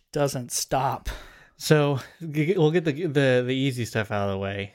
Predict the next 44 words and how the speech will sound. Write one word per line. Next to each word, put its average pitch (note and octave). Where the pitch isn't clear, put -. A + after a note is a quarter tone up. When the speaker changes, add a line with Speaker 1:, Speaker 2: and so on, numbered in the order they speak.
Speaker 2:
Um, G#2+
you A#2+
know, A2
there, B2
there's A#2
the B2
little C3+
politics, A#2
as, A2
uh, A#2
we A2+
were A2
talking A2+
about A2
how G#2
Seth's -
now G#2+
a G2+
major G#2
player. G2
Speaker 1:
Mm-hmm. B2+
Speaker 2:
Um, G2+
and G#2+
we B2+
find D#3
out, B2
like, A2
there D3
is D#3
a C#3+
lot C3
of A2+
disarray A2
going G2+
on, G2
but G#2
Seth's G#2+
like, G#2
"Look, A#2
I A2
have A#2
my G#2+
own A2
little, A2